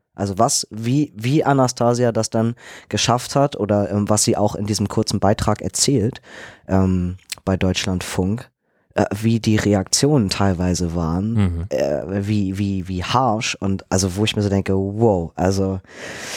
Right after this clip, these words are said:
Speaker 1: äh,
Speaker 2: Ja, also das
Speaker 1: das ist
Speaker 2: war,
Speaker 1: für jeden was.
Speaker 2: war für die, für die Bundeswehr schon, schon problematisch, als, äh, damals um die Jahrtausendwende irgendwann auch, äh,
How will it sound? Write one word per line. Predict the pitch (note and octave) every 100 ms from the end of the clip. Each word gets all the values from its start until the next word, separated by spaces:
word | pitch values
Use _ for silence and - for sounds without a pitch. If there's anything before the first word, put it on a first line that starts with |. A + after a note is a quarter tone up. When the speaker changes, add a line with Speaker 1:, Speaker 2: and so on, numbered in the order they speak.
| - - - - - -
Speaker 1:
äh, | B2+ B2 C3 B2+ - - -
Speaker 2:
Ja, | F#2+ D3+ A#2+ F2
also | G2 G#2+
das | G2+ F2+
Speaker 1:
das | A2 - -
ist | - -
Speaker 2:
war, | G2+ B2 C3+
Speaker 1:
für | B2
jeden | C3+ A2+ F#2+
was. | F2+ -
Speaker 2:
war | G#2 A#2 B2
für | -
die, | A#2+ A2 G#2+ G2+ A#2
für | -
die | A2
Bundeswehr | - A2+ B2 - A2 A2+
schon, | - G#2+ G#2 G2
schon | - A2
problematisch, | - G#2 G2+ G2+ G#2+ B2 A2+ - -
als, | G2+ - - -
äh, | - F#2+ G2 D#2+ F#2 F#2+
damals | F#2+ G#2+ G#2+ -
um | G#2
die | G#2
Jahrtausendwende | G2+ - G#2 G#2 G#2+ G#2+ G#2 G2+
irgendwann | G#2 G#2 G#2+ G2+ G2 G2
auch, | - G2 - - -
äh, | - F#2 F#2